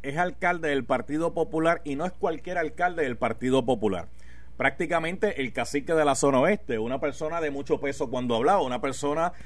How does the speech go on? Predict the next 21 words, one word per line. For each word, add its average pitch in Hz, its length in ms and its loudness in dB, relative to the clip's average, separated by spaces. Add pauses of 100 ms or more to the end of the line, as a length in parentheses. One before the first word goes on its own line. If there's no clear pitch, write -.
(140)
eh, 117 440 0
de 117 120 0
mucho 139 320 2
poder 143 260 4
dentro 139 300 -2
del 123 100 0
Partido 135 420 2
Popular 135 360 2
Democrático. 131 720 2 (840)
Esta 156 240 -4
situación 196 540 -2
está - 160 0
afectando 165 460 2
al 151 60 -2
Partido 143 360 0
Popular 123 320 -2
Democrático. 123 680 2
Entre 120 260 0
más 139 160 2
tiempo 185 440 2
pase 160 440 0